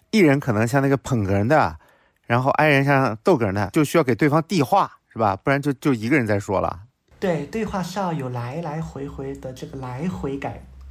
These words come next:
Speaker 2: 那来回感的啊。嗯，所以，嗯，回到沟通这上面，我会，啊，特别强调，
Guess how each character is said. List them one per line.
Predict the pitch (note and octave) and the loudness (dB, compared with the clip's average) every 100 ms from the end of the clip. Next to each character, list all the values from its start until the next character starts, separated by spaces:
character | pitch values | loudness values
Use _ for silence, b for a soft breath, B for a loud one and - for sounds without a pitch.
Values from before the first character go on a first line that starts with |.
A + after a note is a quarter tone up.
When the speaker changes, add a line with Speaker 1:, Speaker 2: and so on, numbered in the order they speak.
| - - | -20 -8
Speaker 2:
那 | D#3 D#3+ | -8 -4
来 | C#3+ C#3+ | -4 -4
回 | F#3 E3+ | -6 -8
感 | F3+ C3+ G#2+ - | -6 -8 -8 -12
的 | C#3 | -12
啊。 | C#3 B2+ - b b b b b b b _ | -12 -14 -16 b b b b b b b _
嗯， | D3 C3+ - | -12 -12 -16
所 | - G3+ | -10 -6
以， | A3 F#3+ - | -6 -6 -8
嗯， | D3 C#3+ C3+ | -8 -8 -10
回 | - D#3 | -8 -4
到 | F#3+ | -4
沟 | F#3 G3+ A3 | -4 -4 -4
通 | A3+ A3+ | -6 -8
这 | G#3+ | -8
上 | G3 D#3+ | -8 -8
面， | C#3+ | -10
我 | B2+ B2 | -12 -10
会， | D#3+ C#3+ - | -10 -10 -12
啊， | - C#3+ | -14 -12
特 | F3+ | -10
别 | E3+ | -12
强 | - C3+ C3 | -14 -16 -12
调， | E3 E3 | -6 -6